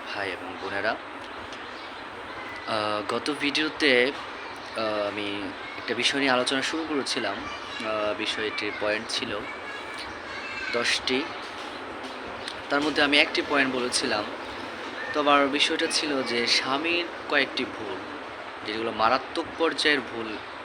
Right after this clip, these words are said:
তার মধ্যে আমি একটি আলোচনা করেছিলাম, সেটি হলো যে স্ত্রীকে উপেক্ষা করা, সবসময় অ্যাভয়েড করে চলা।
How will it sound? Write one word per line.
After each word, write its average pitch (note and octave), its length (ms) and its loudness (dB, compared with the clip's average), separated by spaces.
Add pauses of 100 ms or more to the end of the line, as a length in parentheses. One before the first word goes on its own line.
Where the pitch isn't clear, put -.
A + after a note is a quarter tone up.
(920)
তার D3+ 100 2
মধ্যে D#3+ 140 4
আমি E3 120 4
একটি E3 220 4
আলোচনা D3+ 380 4
করেছিলাম, C3+ 560 0
সেটি - 240 -2
হলো C3+ 220 -2
যে A#2 280 -2
স্ত্রীকে C#3+ 440 -2 (500)
উপেক্ষা C3+ 360 0
করা, G#2+ 300 0
সবসময় A#2+ 360 -4
অ্যাভয়েড A#2 380 0
করে A2 140 0
চলা। G#2+ 300 0